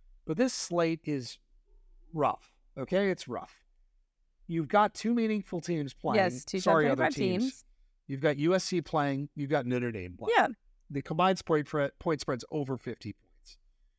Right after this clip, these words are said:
Speaker 1: Is there a game on here that you're looking forward to?
Speaker 2: That's kind of a trick question.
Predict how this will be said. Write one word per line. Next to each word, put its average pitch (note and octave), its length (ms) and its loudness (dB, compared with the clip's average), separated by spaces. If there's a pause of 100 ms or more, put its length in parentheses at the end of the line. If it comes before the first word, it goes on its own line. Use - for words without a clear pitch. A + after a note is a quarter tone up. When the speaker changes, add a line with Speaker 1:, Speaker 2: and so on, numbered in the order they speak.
(300)
Speaker 1:
Is B2 100 -12
there E3+ 160 4
a C#3+ 80 0
game F#3+ 340 2
on G#3+ 160 4
here C#3+ 340 0
that B2+ 160 -4
you're B2 200 0
looking C3 500 0
forward G#2+ 460 -2
to? - 140 -16 (2250)
Speaker 2:
That's - 120 -14
kind F#3+ 180 0
of D#3+ 60 -2
a E3+ 40 -6
trick - 200 -10
question. D#3+ 440 -8